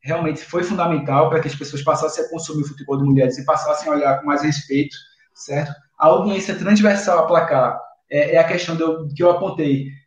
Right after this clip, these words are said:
é, das mídias alternativas, certo? A Placar passou a ver que existia, existia público pro futebol de mulheres. Então, essa, essa observação da audiência que consumia o futebol fez a Placar também,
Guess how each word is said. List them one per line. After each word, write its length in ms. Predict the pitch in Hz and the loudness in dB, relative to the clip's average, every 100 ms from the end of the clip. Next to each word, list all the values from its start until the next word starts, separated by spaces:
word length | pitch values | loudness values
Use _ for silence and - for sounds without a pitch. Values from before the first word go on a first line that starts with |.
| - | -6
é, 60 | 139 | -4
das 260 | 208 196 | -2 -2
mídias 220 | 165 160 | -2 0
alternativas, 800 | 160 160 160 143 - 151 139 139 | 2 2 0 -2 -4 -4 -4 -4
certo? 280 | 143 151 - - _ _ | -2 -2 -2 -12 _ _
A 100 | 147 | -6
Placar 380 | 143 170 175 180 | -2 -2 0 0
passou 320 | 196 - 208 | -2 -2 0
a 60 | 240 - | 0 0
ver 260 | 156 175 | 0 0
que 320 | 175 175 175 | -2 -4 0
existia, 800 | 175 151 208 208 - 240 240 - 185 - | 0 2 0 0 2 4 2 0 -8 -8
existia 500 | 175 180 208 - 254 | -4 -2 -4 -2 -2
público 460 | 262 202 196 185 151 | -2 -2 -2 -4 -8
pro 100 | 175 | -8
futebol 360 | 170 165 151 | -4 2 4
de 80 | 147 | 4
mulheres. 520 | 151 131 117 117 - - | 4 6 4 0 -8 -8
Então, 400 | 143 160 175 170 - - _ | -2 0 0 -2 -8 -20 _
essa, 300 | 156 175 208 185 | 0 2 2 0
essa 220 | 185 214 | 0 0
observação 680 | 208 208 196 196 - 165 156 | 0 2 2 2 0 -2 2
da 80 | 165 | 4
audiência 640 | 180 208 156 135 135 127 | 4 0 2 2 2 -6
que 80 | 175 | -6
consumia 460 | 196 226 214 190 | -2 -2 -2 -6
o 40 | 190 | -6
futebol 240 | 190 175 - _ _ | -8 -10 -14 _ _
fez 220 | - 208 240 | 0 2 2
a 80 | |
Placar 380 | 240 202 175 175 | 4 2 2 0
também, 440 | 185 160 156 - | 0 -2 -2 -2